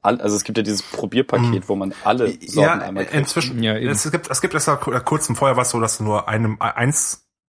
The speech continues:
Speaker 2: vor einem Paket mit einer Zutat, zumindest per Package bestellen konntest. Und was zum Probieren dazu, diese Va-, Variety-Geschichte, die gibt's erst seit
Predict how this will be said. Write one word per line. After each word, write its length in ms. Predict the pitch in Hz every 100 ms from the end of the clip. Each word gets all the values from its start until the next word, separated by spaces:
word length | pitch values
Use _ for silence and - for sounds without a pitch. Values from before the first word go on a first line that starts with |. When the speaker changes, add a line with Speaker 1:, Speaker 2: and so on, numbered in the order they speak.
| -
Speaker 2:
vor 280 | - 113
einem 240 | - 117 113
Paket 280 | 120 131 -
mit 100 | -
einer 260 | 117 131
Zutat, 460 | 143 - 151 156 -
zumindest 360 | 135 123 - -
per 120 | 110
Package 360 | - 131 -
bestellen 300 | - - 143
konntest. 420 | 135 139 131 135 - - - - - -
Und 180 | - 151
was 100 | 143
zum 100 | 156
Probieren 260 | 123 120 123
dazu, 280 | 113 - 127
diese 240 | 107 104
Va-, 160 | 113 -
Variety-Geschichte, 1040 | 107 110 135 - - 120 107 104 113 - 101
die 100 | 98
gibt's 240 | 98 -
erst 280 | 90 87 -
seit 420 | - - - -